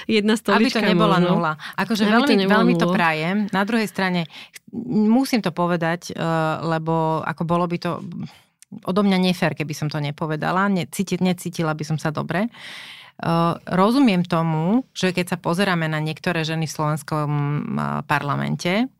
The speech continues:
Speaker 2: tak si hovoríme tiež, že tam nemajú čo
Speaker 1: Mhm.
Speaker 2: robiť.
Speaker 1: Áno.
Speaker 2: A že robia veľmi veľa zlého. A aj ľuďom, konkrétnym ľuďom, konkrétnymi opatreniami a rôznymi návrhmi, ktoré sú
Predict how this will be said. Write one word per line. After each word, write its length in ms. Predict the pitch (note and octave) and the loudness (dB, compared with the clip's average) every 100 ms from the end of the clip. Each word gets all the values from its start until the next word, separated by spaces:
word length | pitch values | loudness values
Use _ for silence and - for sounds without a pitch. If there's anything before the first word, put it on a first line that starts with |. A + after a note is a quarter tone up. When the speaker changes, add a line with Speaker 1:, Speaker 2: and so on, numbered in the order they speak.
| _ - - - - | _ -20 -20 -20 -10
Speaker 2:
tak 180 | - F3 | -2 -2
si 160 | - F3 | 0 0
hovoríme 400 | D#3+ E3 E3 D#3+ | 0 0 0 -2
tiež, 240 | - D3 | -2 -4
že 80 | D3+ | -4
tam 160 | D3 D3+ | -2 0
nemajú 400 | C#3 C#3 A#3+ A3 | 2 4 6 6
čo 80 | |
Speaker 1:
Mhm. 80 | G#3+ | 4
Speaker 2:
robiť. 280 | C#3 - - - - | 2 -2 -8 -12 -8
Speaker 1:
Áno. 120 | A#3 | 0
Speaker 2:
A 60 | B3+ | 2
že 180 | E3 F3 E3 D#3+ | 2 2 2 0
robia 320 | D#3+ D#3+ E3 D#3 | -2 -2 -2 -2
veľmi 240 | D#3+ E3 | 0 0
veľa 260 | D#3+ D#3+ E3 | 0 0 -2
zlého. 580 | D#3 C#3+ D3 F#3+ A3 C#4 _ - - - - _ | -2 -2 0 2 0 -2 _ -20 -20 -20 -20 _
A 140 | E3+ D#3 D#3 D#3 - | -4 0 0 -2 -2
aj 220 | - E3+ | 0 2
ľuďom, 400 | F3+ D#3+ D#3+ G3 D4 E4+ _ - | 4 2 2 2 2 -2 _ -4
konkrétnym 880 | E3+ E3+ F3 F3 E3 - E3+ E3 D#3+ D#3 D#3 D3+ | 2 2 2 -2 -4 -4 -2 0 0 -2 -4 -6
ľuďom, 560 | - D#3+ D#3+ E3 D#3 D3+ | -8 -4 -2 0 0 0
konkrétnymi 1040 | E3 E3 E3+ - E3 D#3 - E3 D#3 D#3 | 0 0 0 -2 -2 -4 -4 -2 -2 -2
opatreniami 720 | D#3+ D3+ D#3 D#3+ D#3 D#3 D#3 D3+ | -6 -4 -4 -2 -2 -2 0 -2
a 80 | C#3+ | 0
rôznymi 420 | D#3 D3+ E3+ D#3 | -2 0 0 2
návrhmi, 520 | D3 D3 D#3+ D#3 D#3 C#3+ | 2 0 0 0 -2 -2
ktoré 320 | - D3 D3 | -2 -2 -2
sú 340 | - D3+ D3 | -2 -2 -2